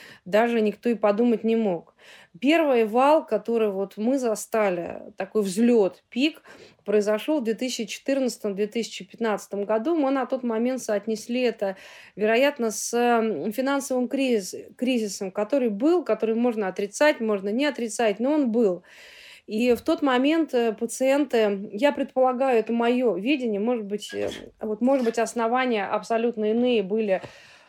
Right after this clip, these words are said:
э, ш-, да, в-, фактически, почему это произо-, произошло. Мы соотнесли это на тот момент с финансовым, э, кризисом. Пациенты стали очень часто,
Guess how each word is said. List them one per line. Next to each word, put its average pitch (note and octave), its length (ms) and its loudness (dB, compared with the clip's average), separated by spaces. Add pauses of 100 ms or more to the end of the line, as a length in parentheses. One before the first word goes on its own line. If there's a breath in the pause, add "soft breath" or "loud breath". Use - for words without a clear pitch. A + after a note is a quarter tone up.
(120)
э, F#3 380 2
ш-, - 240 -14
да, G3+ 260 0
в-, F3 560 -6
фактически, B3 600 0
почему - 360 -2
это A3 140 0
произо-, G3 460 0
произошло. G#3+ 580 -2
Мы C4 160 2
соотнесли A3+ 540 0
это B3 160 4
на G3+ 160 -2
тот G#3 200 -10
момент A3 420 -2 (220)
с - 100 -16
финансовым, G3+ 840 -4
э, G#3 100 0
кризисом. C#4 540 0
Пациенты A#3+ 420 -2
стали A#3 340 -2
очень A3 480 -4 (100)
часто, A3+ 520 -2